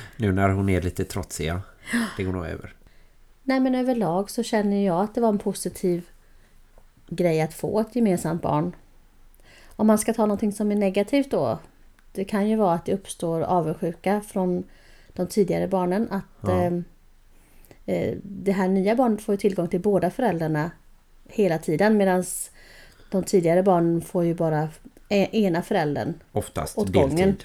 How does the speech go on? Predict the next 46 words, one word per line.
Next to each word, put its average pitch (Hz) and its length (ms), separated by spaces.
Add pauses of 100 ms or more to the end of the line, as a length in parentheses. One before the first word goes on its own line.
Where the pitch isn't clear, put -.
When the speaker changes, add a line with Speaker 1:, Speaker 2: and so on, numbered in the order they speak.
Speaker 1:
på - 80
något 82 180
sätt. - 280 (260)
Speaker 2:
Eh, 185 220
varannan 160 340
vecka - 260
så. - 220 (800)
Och, - 460
eh, 160 300
men 170 300
det 160 80
kan 165 120
ju 202 60
uppstå 190 480
avundsjuka 156 840 (320)
även 156 300
i 165 120
en 160 180 (120)
kärnfamilj 175 600
när 220 100
ett 214 260
nytt 202 180
litet 156 200
barn 151 220
kommer. 156 360 (120)
Speaker 1:
Ja. 110 140 (280)
Speaker 2:
Och 202 120
då 208 100
som 196 180
tips - 340
tänker 185 400
jag 165 140
att - 200
det 170 220
är 190 160
viktigt 185 340
att - 60
inte - 180
glömma 185 280
bort, 233 600 (120)
och 190 100
det 202 80
sa 196 220
ju 185 160
Emma 190 260
också, 214 400